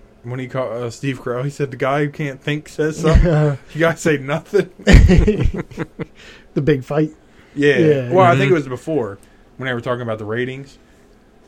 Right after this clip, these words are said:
Speaker 2: No, I thought that was around that scene though.
Speaker 1: I think at the beginning they were, like, talking about
Speaker 2: Yeah.
Speaker 1: the, they were about to fight or whatever. And he was, like, talking
Speaker 3: Yeah.
Speaker 1: about the ratings.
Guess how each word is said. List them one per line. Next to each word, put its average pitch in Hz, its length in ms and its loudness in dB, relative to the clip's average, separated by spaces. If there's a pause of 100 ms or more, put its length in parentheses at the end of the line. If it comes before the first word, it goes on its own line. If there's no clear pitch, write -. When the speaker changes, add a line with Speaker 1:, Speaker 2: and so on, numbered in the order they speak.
Speaker 2:
No, 147 100 0
I 156 60 2
thought 156 140 2
that 139 100 -2
was 131 220 -6 (520)
around 123 300 -6
that 120 160 -12 (160)
scene 143 300 -10
though. 107 180 -14 (420)
Speaker 1:
I 135 80 -4
think 147 160 -2
at 143 80 0
the 117 80 -10
beginning 113 380 -6
they 104 80 -10
were, 107 120 -8
like, 110 280 -8
talking 113 240 -8
about 123 220 -4
Speaker 2:
Yeah. 101 60 -6
Speaker 1:
the, 92 260 -12 (320)
they 127 100 -6
were 123 60 -4
about 110 180 -6
to - 80 -20
fight 107 240 -8
or 101 80 -8
whatever. 101 200 -2
And - 300 0
he 104 60 -2
was, 104 100 -14
like, 104 80 -6
talking 123 260 -2
Speaker 3:
Yeah. 110 100 0
Speaker 1:
about 110 120 -6
the 101 60 -14
ratings. 104 420 -14